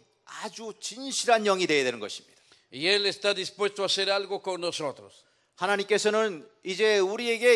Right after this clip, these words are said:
Speaker 1: 이것을 하기 위해서 준비되어 있습니다.
Speaker 2: Quitar el corazón de piedra, arrancarlo de nosotros.
Speaker 1: 우리의 육신의 굳은 마음을 제하는 것을
Speaker 2: Y
Speaker 1: 이제
Speaker 2: poner el corazón de carne en nuestra vida.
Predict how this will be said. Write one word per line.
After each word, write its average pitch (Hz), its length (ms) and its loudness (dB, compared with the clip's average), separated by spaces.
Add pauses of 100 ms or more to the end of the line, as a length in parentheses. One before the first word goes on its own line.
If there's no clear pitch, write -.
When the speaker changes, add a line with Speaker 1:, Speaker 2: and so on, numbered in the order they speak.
Speaker 1:
이것을 208 320 0
하기 202 240 -4
위해서 202 280 0
준비되어 185 560 2
있습니다. 110 380 -4 (220)
Speaker 2:
Quitar 247 480 2
el 226 180 0
corazón 208 720 0
de 185 100 -6
piedra, 131 560 -8
arrancarlo 175 840 -2
de 165 140 -4
nosotros. 139 500 -10 (200)
Speaker 1:
우리의 226 600 4
육신의 233 460 -2
굳은 254 320 -8
마음을 247 640 4
제하는 254 440 4
것을 190 380 -2 (320)
Speaker 2:
Y 170 100 -2
Speaker 1:
이제 180 120 0
Speaker 2:
poner 185 220 2
el 220 220 -4
corazón 202 600 -2
de 180 200 -6
carne 226 440 -4
en 180 100 -8
nuestra 147 340 -8
vida. 104 300 -12